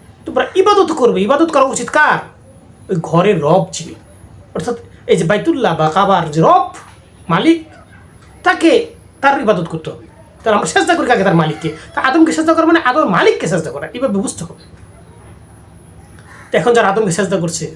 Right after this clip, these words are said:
তো মানুষ কোন সেজদা করে না? করছে, এটা কি জায়েজ না? এবার আমি, আহ, এটা, এটা এই ব্যাপারে শত শত আলোচনা করবো না ইনশাল্লাহ আজকে। আমি আলোচনা করছি যেটুকু, সেটুকুর মধ্যে আমি সীমাবদ্ধ থাকার চেষ্টা করি, অন্য সময় এই ব্যাপারে আলোচনা করব।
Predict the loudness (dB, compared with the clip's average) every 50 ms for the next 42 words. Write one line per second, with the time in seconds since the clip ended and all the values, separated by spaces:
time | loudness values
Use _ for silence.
0 | -10 -4 -2 -2 -2 -2 -2 -4 -4 -4 -2 -2 -2 -2 -2 -2 -2 -2 -2 -4
1 | -6 -6 -8 -8 -8 -8 -6 -6 -6 -6 -6 -6 -8 -6 -4 -2 0 0 0 -2
2 | -2 -4 -4 -6 -8 -6 -4 -2 -2 0 0 0 -2 -4 -6 -10 -16 -20 -20 -6
3 | -2 0 0 0 0 -2 -4 -4 -4 0 2 2 2 2 0 -2 -2 0 0 0
4 | 0 0 -2 -4 -6 -6 -6 -6 -6 -4 -4 -4 -4 -4 -2 -4 -2 -2 -4 -4
5 | -4 -4 -6 -6 -8 -8 -6 -6 -6 -6 -6 -6 -8 -8 -10 -12 -18 -20 -20 -20
6 | -20 -20 -8 -4 -2 0 2 2 0 0 0 -2 -4 -4 -4 -4 -4 -2 -2 -2
7 | -2 -2 -2 -4 -4 -4 -6 -8 -6 -6 -4 -4 -6 -6 -8 -12 -18 -20 -20 -8
8 | -4 -2 0 0 0 0 0 0 -2 -2 -2 -4 -6 -6 -6 -6 -8 -8 -10 -14
9 | -16 -16 -14 -14 -14 -10 -6 -4 -4 -4 -4 -2 -2 -2 -2 -2 -2 -2 -2 -2
10 | -2 -4 -4 -6 -6 -8 -10 -8 -8 -6 -6 -8